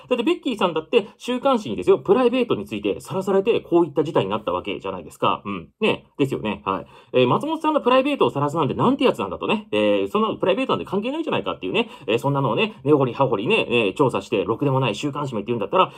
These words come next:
ベッキーさんに関しても同じ論調で、まずは擁護してあげないとかわいそうじゃないですかって僕は思うんですよね。うん。はい。ベッキーさんのね、プライベートを暴きやがって、確かにベッキーさん不倫してたかもしれないけども、芸能人のプライベートをそんな風に漁ってね、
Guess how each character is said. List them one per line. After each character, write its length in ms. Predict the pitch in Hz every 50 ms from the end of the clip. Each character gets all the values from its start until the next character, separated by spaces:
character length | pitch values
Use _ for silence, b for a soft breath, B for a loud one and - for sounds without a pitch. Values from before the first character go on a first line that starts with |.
| B B
ベ 140 | B 156 359
ッ 40 | 392 392 -
キ 140 | 359 269
ー 40 | 202
さ 120 | - 147 123
ん 20 |
に 100 | 117 98
関 180 | 113 107 98 98
し 40 |
て 80 | - 104
も 180 | 120 143 127 -
同 180 | 160 226 277
じ 120 | 262 269 277
論 200 | 285 277 277 262
調 160 | - 262 262
で、 120 | 262 202 139
ま 120 | 196 269
ず 80 | - 220
は 60 | 113
擁 160 | 107 139 269
護 180 | 330 269 131 -
し 80 | -
て 80 | - 123
あ 60 | 117
げ 60 | 123
な 80 | 123 113
い 20 |
と 60 | -
か 120 | - - 127
わ 100 | 185 226
い 40 | 214
そ 100 | 262 269
う 40 | 190
じ 40 | 120
ゃ 40 |
な 60 | 98 85
い 40 |
で 60 | 82 82
す 80 | -
か 100 | - 185
っ 80 | 202 -
て 60 | -
僕 160 | 90 95 95
は 80 | 98 92
思 160 | 85 95 98
う 20 |
ん 40 | 95
で 40 | -
す 80 | - -
よ 80 | -
ね。 220 | - 160 185 202 -
う 60 | 98
ん。 180 | 95 90 71 71 _ _ -
は 160 | 92 90 -
い。 40 | - _ _ _ _ _ _ - -
ベ 100 | 139 151
ッ 20 |
キ 120 | - 143 131
ー 40 | 120
さ 120 | 139 117
ん 40 | 104
の 60 | 113
ね、 160 | 180 233 226
プ 80 | 101 120
ラ 80 | 113
イ 40 | 127
ベ 100 | 135 151
ー 20 | 131
ト 100 | 117 107
を 40 |
暴 100 | 120 135
き 80 | 139 165
や 80 | 160 147
が 80 | 127
っ 40 | 123
て、 140 | 113 101 - B B B
確 160 | - 262 262
か 80 | - 220
に 80 | 127
ベ 100 | 107 160
ッ 60 | - -
キ 80 | -
ー 40 | 135
さ 80 | - 95
ん 60 | 95
不 120 | - 131
倫 120 | 139 156 151
し 40 |
て 80 | 135 220
た 40 | 180
か 60 | 127
も 60 | 104
し 100 | - -
れ 80 | 127 156
な 80 | 185
い 40 | 185
け 40 | 143
ど 60 | 127
も、 140 | 170 180 - B B 139
芸 200 | 139 135 147 196
能 160 | 262 269 285
人 100 | 269 233
の 60 | 156
プ 100 | - 131
ラ 120 | 131 135 143
イ 20 |
ベ 80 | 175 190
ー 40 |
ト 100 | - 107
を 20 | 95
そ 120 | - 120
ん 40 | 131
な 80 | 143 139
風 100 | 226 156
に 60 | 92
漁 160 | 90 - 131
っ 60 | 127 139
て 80 | 160
ね、 140 | 196 214 214